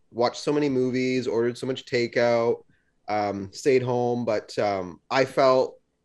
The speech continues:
like I had the flu for, like, another six days or so.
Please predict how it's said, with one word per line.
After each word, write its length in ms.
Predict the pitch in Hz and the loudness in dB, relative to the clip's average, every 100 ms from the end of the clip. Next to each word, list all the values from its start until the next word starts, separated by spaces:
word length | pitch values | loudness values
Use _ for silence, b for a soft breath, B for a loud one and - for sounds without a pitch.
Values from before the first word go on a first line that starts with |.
| _ _ | _ _
like 180 | 120 120 | -2 0
I 80 | 117 | 0
had 240 | 117 120 | -2 -4
the 60 | 110 | -4
flu 400 | - - 120 110 | -8 -6 -4 -4
for, 140 | 104 | -4
like, 140 | 107 101 | -4 -4
another 440 | 101 98 101 98 | -6 -4 -4 -4
six 400 | - - 113 - | -6 -8 -8 -8
days 320 | - 95 101 | -4 -4 -2
or 80 | 123 | -6
so. 400 | 120 135 139 139 | -4 -4 -4 -6